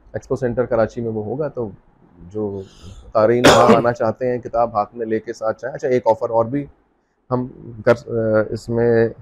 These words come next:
कर सकते हैं कि जिसके पास ये नुस्खे हैं पहले से, तो हम ये नहीं चाहते कि जब हमने इतना नुकसान कर लिया तो थोड़ा सा और सही, अगर कोई पुराने नुस्खे हैं तो वो ले आएं, हम उनको मुफ्त में फ्री replace कर देंगे।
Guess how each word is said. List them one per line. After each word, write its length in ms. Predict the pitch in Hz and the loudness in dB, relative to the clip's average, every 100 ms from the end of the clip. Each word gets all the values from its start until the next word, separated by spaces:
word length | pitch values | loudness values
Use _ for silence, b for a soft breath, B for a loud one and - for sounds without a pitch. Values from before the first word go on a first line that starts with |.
| - _ | -20 _
कर 100 | 127 | 2
सकते 280 | 123 123 139 | 2 0 -2
हैं 100 | 147 | -2
कि 60 | 160 120 - _ b _ - - | -4 -8 -18 _ b _ -20 -10
जिसके 220 | 147 - | -4 0
पास 260 | 185 190 190 | 4 4 2
ये 60 | |
नुस्खे 320 | 208 165 - 196 | -2 -2 -2 -2
हैं 360 | 156 151 135 | 2 4 2
पहले 360 | 104 117 135 110 | 0 2 2 2
से, 160 | - 95 - - - | -2 -16 -18 -20 -2
तो 200 | 147 151 | 4 4
हम 200 | 147 175 | 4 4
ये 80 | 202 | 2
नहीं 100 | 208 | 4
चाहते 260 | 175 147 | 0 0
कि 60 | 190 | 0
जब 120 | 196 | 2
हमने 180 | 202 202 | 4 2
इतना 140 | 190 | 2
नुकसान 320 | 196 - 180 175 | -2 0 -2 0
कर 120 | 156 | 0
लिया 160 | 160 | 0
तो 80 | 190 | -2
थोड़ा 200 | 156 139 | -4 -6
सा 140 | 143 135 | -6 -6
और 140 | 139 | -6
सही, 180 | - 117 - - - _ - | -6 -12 -14 -20 -20 _ -8
अगर 140 | 127 139 | -2 -2
कोई 360 | 135 147 127 - _ _ | 0 -2 -4 -12 _ _
पुराने 300 | - 123 139 | -4 -2 -2
नुस्खे 260 | 147 127 - | -2 -4 -4
हैं 240 | 135 151 - | -2 -4 -6
तो 60 | 139 | -4
वो 120 | 120 | 0
ले 100 | 117 | 2
आएं, 160 | 123 | 0
हम 120 | 190 143 | -4 -8
उनको 340 | 127 135 117 104 | -6 -4 -6 -4
मुफ्त 280 | 120 135 - | -4 -4 -6
में 120 | 131 - _ _ - | -12 -14 _ _ -4
फ्री 140 | 147 | -2
replace 320 | 127 113 101 | -2 -2 -8
कर 120 | - | -8
देंगे। 380 | 71 71 80 82 | -12 -12 -18 -20